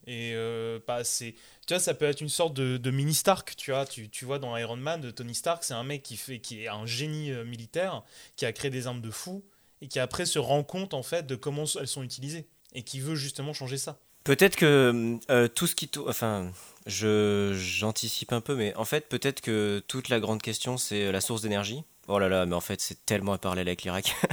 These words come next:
Speaker 2: <laughs> Mais qu'en gros, ils sont basés sur une source d'énergie fossile, en, en tout cas pas renouvelable, et que du coup, pour continuer, euh, à, à, elle, ce qu'elle, elle, ce qu'elle pense pouvoir faire, c'est innover cette technologie en créant une nouvelle énergie renouvelable.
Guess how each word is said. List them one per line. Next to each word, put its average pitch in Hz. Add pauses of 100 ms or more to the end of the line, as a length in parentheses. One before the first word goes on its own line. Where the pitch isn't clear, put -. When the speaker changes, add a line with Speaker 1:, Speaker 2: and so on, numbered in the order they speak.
(680)
Speaker 2:
<laughs> -
Mais 113
qu'en 120
gros, 139 (100)
ils 110
sont 120
basés 117
sur 120
une 110
source 117
d'énergie 107 (240)
fossile, 110 (300)
en, 98
en 98
tout -
cas 110
pas 113
renouvelable, 107 (100)
et 104
que -
du 101
coup, 135
pour 113
continuer, 113 (160)
euh, 85
à, 87
à, - (140)
elle, 120
ce -
qu'elle, 104
elle, 123
ce -
qu'elle 110
pense 117
pouvoir 110
faire, 120
c'est 95
innover 110
cette 107
technologie 101
en 92
créant 98
une 98
nouvelle 98
énergie 95
renouvelable. 98